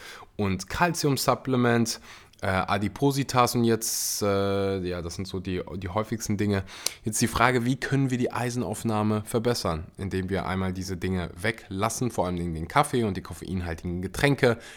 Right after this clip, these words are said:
Kakao auch, ähm, sehe ich immer wieder auf irgendwelchen Rec-, in irgendwelchen Recipes und ich war,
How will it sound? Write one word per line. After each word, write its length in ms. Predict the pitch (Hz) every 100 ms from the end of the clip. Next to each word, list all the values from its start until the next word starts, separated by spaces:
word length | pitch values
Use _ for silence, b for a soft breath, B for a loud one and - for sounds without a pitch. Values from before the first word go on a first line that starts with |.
| B -
Kakao 800 | - 104 - - 123 160 196 -
auch, 400 | 113 175 - -
ähm, 480 | 110 113 113 110 90
sehe 180 | 110 123
ich 80 | 131
immer 220 | 131 123
wieder 180 | 120 110
auf 160 | 98
irgendwelchen 500 | 98 110 104 104 101 B B B -
Rec-, 280 | 110 123 -
in 180 | 117 110
irgendwelchen 440 | 113 110 101 104
Recipes 500 | 110 131 117 117 113
und 120 | 101
ich 140 | 92 -
war, 220 | 92